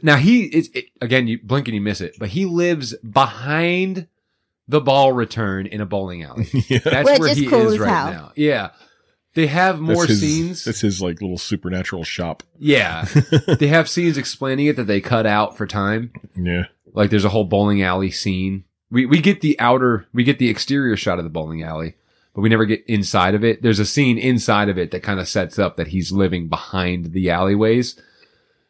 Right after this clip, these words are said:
Speaker 1: I don't, I guess we don't need it, but I only knew that, like, I, I watched the movie Friday and only knew he was behind the alleys from watching the director commentary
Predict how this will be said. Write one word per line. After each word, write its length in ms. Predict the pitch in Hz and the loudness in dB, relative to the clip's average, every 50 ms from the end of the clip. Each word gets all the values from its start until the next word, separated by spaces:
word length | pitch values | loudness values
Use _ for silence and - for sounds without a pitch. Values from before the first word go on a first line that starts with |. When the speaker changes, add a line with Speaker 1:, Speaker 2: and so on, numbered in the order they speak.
| _ _ _ _ _ | _ _ _ _ _
Speaker 1:
I 80 | 370 269 | -2 0
don't, 80 | 233 - | 0 0
I 60 | - | 2
guess 180 | 185 185 185 156 | 2 0 0 2
we 80 | 180 | 0
don't 220 | 180 180 160 135 143 | 0 -2 -2 -2 0
need 160 | 151 160 160 | 2 2 2
it, 240 | 165 - - 107 98 | 2 0 -2 -4 0
but 340 | 127 123 120 117 - - _ _ _ _ _ | 2 2 2 2 -2 -6 _ _ _ _ _
I 140 | 123 131 131 | 0 0 2
only 360 | 156 156 156 156 156 151 143 | 2 0 2 4 4 4 4
knew 360 | 135 127 127 123 127 139 147 | 4 4 4 4 4 4 4
that, 240 | 135 131 117 - _ | 2 2 0 -2 _
like, 220 | - 139 139 110 - - | -2 -2 -2 -2 -2 -6
I, 120 | 120 - | -2 0
I 60 | - 143 | 0 0
watched 340 | 123 120 139 147 143 - | 2 4 2 2 2 0
the 80 | - 131 | -4 -4
movie 480 | 120 131 131 113 98 92 87 82 - _ _ _ _ _ _ - | -2 -2 -2 -2 -4 -4 -6 -8 -12 _ _ _ _ _ _ -2
Friday 460 | - 123 117 110 92 85 80 80 - _ _ _ _ _ _ | 0 2 2 2 0 -2 -6 -10 -14 _ _ _ _ _ _
and 120 | 131 131 - | -6 -4 0
only 320 | 147 143 143 147 139 135 | 0 2 4 4 4 4
knew 220 | 131 135 135 135 | 2 2 0 0
he 120 | 127 135 131 | 0 -2 -2
was 220 | 113 120 101 95 | -2 -2 -4 -2
behind 440 | 95 104 90 87 120 120 117 110 104 | -2 -2 -2 0 0 0 2 2 0
the 140 | 110 117 98 | 0 0 0
alleys 420 | 110 110 107 107 98 98 92 80 | 2 2 2 2 2 0 -2 -4
from 280 | - - 139 117 104 104 | -2 -2 -2 0 0 0
watching 440 | 104 104 101 98 - 117 107 104 98 | -2 -2 -2 -2 -2 -2 -2 0 0
the 80 | 98 92 | -2 -2
director 500 | 85 85 107 104 101 95 - - 98 - | 0 -2 0 0 0 -2 -2 -6 -6 -4
commentary 800 | - 101 92 92 92 90 80 90 95 92 90 87 87 85 - | -2 -2 -2 -2 -4 -6 -4 -4 -4 -2 -2 -4 -6 -8 -10